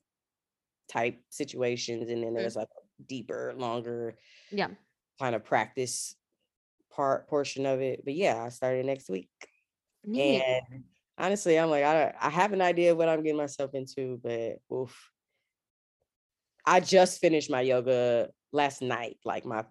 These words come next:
Speaker 1: my end of my practicum. So
Speaker 2: Yeah.
Speaker 1: I'm, like, a little, <laughs> I'm just kinda, like, trying to stay in that, like, school phase. I'm, like, also, like,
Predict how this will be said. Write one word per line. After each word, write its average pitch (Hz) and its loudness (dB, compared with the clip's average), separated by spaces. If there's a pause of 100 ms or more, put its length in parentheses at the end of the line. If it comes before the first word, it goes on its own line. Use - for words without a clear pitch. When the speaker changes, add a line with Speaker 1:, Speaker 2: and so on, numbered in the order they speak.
Speaker 1:
my 120 -6
end 135 -2
of 113 -2
my 107 -4
practicum. - -8
So 135 0
Speaker 2:
Yeah. 139 4
Speaker 1:
I'm, 139 0 (100)
like, 117 -4 (340)
a 143 0
little, 139 2 (320)
<laughs> - -18
I'm 170 2
just 185 -6
kinda, 180 4
like, 143 4
trying 151 0
to 147 0
stay 139 2
in 139 0
that, 120 0
like, 104 -6
school 139 -4
phase. 117 -4
I'm, 151 2
like, 143 4
also, 131 2
like, 110 -4